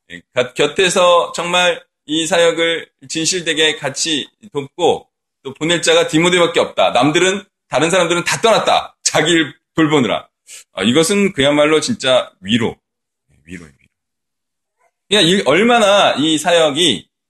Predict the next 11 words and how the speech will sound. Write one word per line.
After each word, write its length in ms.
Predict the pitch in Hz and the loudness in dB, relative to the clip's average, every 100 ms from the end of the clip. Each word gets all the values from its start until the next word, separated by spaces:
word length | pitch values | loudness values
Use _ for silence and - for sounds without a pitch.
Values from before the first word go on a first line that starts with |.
| _ _ 90 | _ _ -18
예, 300 | 85 80 _ _ | -16 -18 _ _
사실은 340 | 151 151 156 | -10 -8 -8
감당하기 440 | - 123 147 147 110 | -4 0 2 2 2
어려운 260 | 113 135 | 2 0
것인지, 320 | 107 - 85 | -2 -6 -14
끝까지 720 | 104 202 220 202 175 160 - _ _ _ 190 | -12 -2 2 2 0 -4 -6 _ _ _ -2
행하기 220 | 196 175 | 2 4
어려운 320 | 113 160 165 | 4 2 2
것인지를 580 | 147 - 127 117 135 135 | 0 0 -6 -6 -2 0
알게 300 | 101 104 101 | 0 -2 -6
하는 440 | 101 143 92 78 | -6 -8 -12 -14